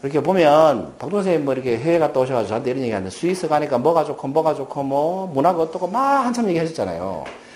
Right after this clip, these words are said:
그거 들어서 신기하긴 한데 재미는 없더라고요. 왜냐면 그게 나는 못 갔잖아요. <laughs> 괜히 질투나고 막.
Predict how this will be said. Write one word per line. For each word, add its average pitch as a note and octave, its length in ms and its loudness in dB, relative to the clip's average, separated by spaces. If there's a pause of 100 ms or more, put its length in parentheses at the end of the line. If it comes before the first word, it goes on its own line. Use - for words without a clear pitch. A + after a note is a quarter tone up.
(220)
그거 B2+ 140 -4
들어서 F3+ 280 4
신기하긴 D#3+ 420 2
한데 D#3+ 160 -2
재미는 C3 300 -2
없더라고요. D2 320 -10 (800)
왜냐면 D#3+ 220 4
그게 G#3 140 8
나는 F#3 220 6
못 E3 120 4
갔잖아요. G2 360 0 (960)
<laughs> - 1040 -20
괜히 E3 180 4
질투나고 E3+ 540 4
막. C2 240 -14